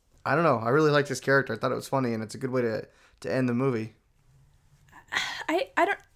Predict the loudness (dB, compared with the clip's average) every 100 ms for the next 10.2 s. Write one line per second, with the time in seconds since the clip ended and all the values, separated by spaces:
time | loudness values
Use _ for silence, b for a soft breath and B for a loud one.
0 | -14 -6 -2 0 0 2 2 4 4 4
1 | 4 2 2 2 2 4 2 2 0 -2
2 | -4 0 2 4 4 2 2 0 -2 -4
3 | -4 -4 -4 -6 -14 -20 _ -20 _ _
4 | -20 _ _ _ _ _ -6 -2 0 0
5 | -2 -4 -8 -6 -4 -2 -4 -2 -4 -2
6 | -4 -4 0 0 0 -2 -4 -2 -2 -6
7 | -12 _ _ _ _ _ _ _ _ _
8 | -4 -2 -2 -2 0 -2 -4 -8 -8 -4
9 | -2 0 0 2 2 4 2 2 0 0
10 | 0 -2